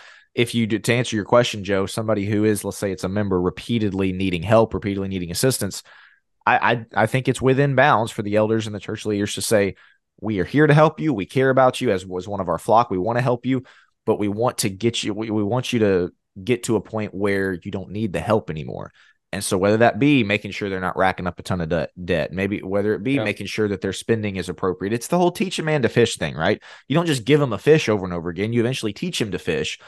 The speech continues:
Speaker 1: And so I think that's, that's something that is perfectly within bounds to, to answer your enabling question, because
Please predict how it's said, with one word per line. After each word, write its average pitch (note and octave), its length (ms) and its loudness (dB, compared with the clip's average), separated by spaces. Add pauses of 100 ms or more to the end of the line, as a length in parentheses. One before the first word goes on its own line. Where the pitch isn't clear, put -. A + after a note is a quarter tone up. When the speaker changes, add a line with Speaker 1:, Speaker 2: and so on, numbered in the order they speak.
(300)
Speaker 1:
And A2 160 -2
so G#2+ 260 6
I G#2 120 6
think A#2 240 -4
that's, - 480 0
that's G#2+ 240 0
something G#2 420 -2
that G2 140 2
is G2 320 -2
perfectly D3+ 420 0
within F2+ 300 0
bounds D2+ 420 -2
to, F#2+ 140 -6
to G2+ 120 0
answer A2 300 0
your G2 160 2
enabling F#2 360 0
question, - 280 -2
because D#3+ 540 6